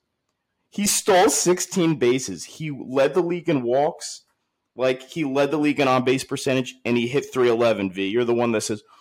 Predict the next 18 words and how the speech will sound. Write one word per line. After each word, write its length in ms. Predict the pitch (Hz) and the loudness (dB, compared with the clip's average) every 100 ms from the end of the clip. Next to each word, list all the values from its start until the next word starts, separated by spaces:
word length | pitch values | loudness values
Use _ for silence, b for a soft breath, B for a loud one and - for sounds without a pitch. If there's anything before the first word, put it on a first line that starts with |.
| b - | b -2
"Oh, 400 | 117 143 143 143 | 4 6 6 6
no 200 | 143 151 | 4 4
one 140 | 151 147 | 4 4
hits 200 | 151 147 | 2 0
three 220 | 160 151 | 0 4
hundred 360 | 139 147 143 127 | 4 4 4 4
anymore." 600 | 123 120 117 117 107 - b b | 4 4 2 2 0 -4 b b
Aaron 240 | 120 143 139 | 0 0 2
Judge 220 | 135 127 | 0 0
hit 180 | 120 - | -2 0
three 160 | 160 | 2
eleven. 420 | 151 123 107 113 - b b | 4 4 2 -2 -4 b b
He 140 | - - | -4 2
almost 320 | 214 247 247 | 4 4 4
won 100 | 240 | 4
the 80 | 202 | 4
Triple 300 | - 175 160 | 2 0 0
Crown. 560 | - 160 123 107 104 | 0 2 4 4 0